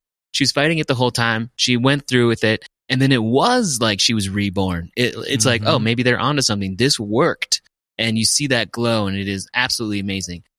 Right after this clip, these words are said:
Speaker 1: Also, you realize it wasn't until this point, uh, when she wrapped up that I kind of was thinking to myself, "Did she again not have an accent while she was telling the story?"
Speaker 2: Oh,
Speaker 1: It's certainly
Speaker 2: very much so.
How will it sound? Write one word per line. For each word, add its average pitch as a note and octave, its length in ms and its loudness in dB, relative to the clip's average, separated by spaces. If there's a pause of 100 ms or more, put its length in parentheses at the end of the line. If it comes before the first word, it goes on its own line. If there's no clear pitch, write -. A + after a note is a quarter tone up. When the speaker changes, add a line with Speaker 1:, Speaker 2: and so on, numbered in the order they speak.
(120)
Speaker 1:
Also, D#3 440 0 (240)
you C#3 140 0
realize G#3 480 2
it D3 80 -2
wasn't G#3+ 260 0
until E3 280 2
this B2 260 2
point, D3 440 0 (180)
uh, A2+ 220 0
when A2+ 160 0
she A2+ 200 0
wrapped G2+ 480 -4
up A2+ 280 0
that B2 160 0
I G#2 420 -2 (260)
kind C#3 160 -2
of B2 140 0
was A2+ 200 0
thinking C#3 260 -4
to D#3 40 -4
myself, C#3+ 420 0 (300)
"Did - 140 0
she B3 600 0
again C3+ 840 0
not A2 240 0
have A2+ 240 0
an G#2+ 60 -2
accent C#3 540 -2 (100)
while A#2+ 140 0
she A2+ 120 -2
was A2 100 -2
telling A2 260 0
the G#2 80 -2
story?" G2+ 460 -2 (140)
Speaker 2:
Oh, F#3+ 380 4
Speaker 1:
It's B2 160 4
certainly B2 640 0 (340)
Speaker 2:
very D3+ 320 2
much A2+ 280 -4
so. G#2+ 520 -2